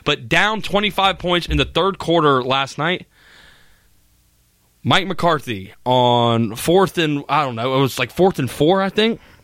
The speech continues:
What does he decide to do? What would you do if you're down, if your team's down, if you're the head coach, you're down twenty-five,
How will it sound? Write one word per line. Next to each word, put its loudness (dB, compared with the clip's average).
What 0
does -4
he -2
decide -2
to -6
do? -2
What 0
would -4
you -2
do -2
if -12
you're 0
down, -2
if -12
your 0
team's -2
down, -2
if -14
you're -2
the 2
head -2
coach, -4
you're -10
down 0
twenty-five, -2